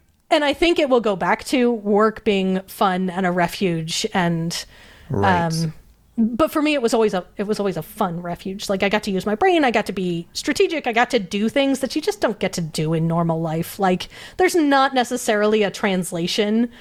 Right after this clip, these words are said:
Speaker 1: to running a business and, like, a hobby. <laughs>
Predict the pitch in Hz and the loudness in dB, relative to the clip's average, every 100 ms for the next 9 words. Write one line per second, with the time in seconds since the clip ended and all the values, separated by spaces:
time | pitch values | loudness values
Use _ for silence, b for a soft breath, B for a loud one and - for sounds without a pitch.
0 | B - - - 262 226 208 196 190 190 | B -20 -8 -2 2 4 4 2 0 0
1 | 190 202 190 190 240 269 262 - 208 185 | 2 2 2 2 4 2 0 -2 2 2
2 | 180 180 - 170 165 160 160 _ - - | 0 -2 0 -2 -2 -6 -14 _ -16 -14
3 | - | -14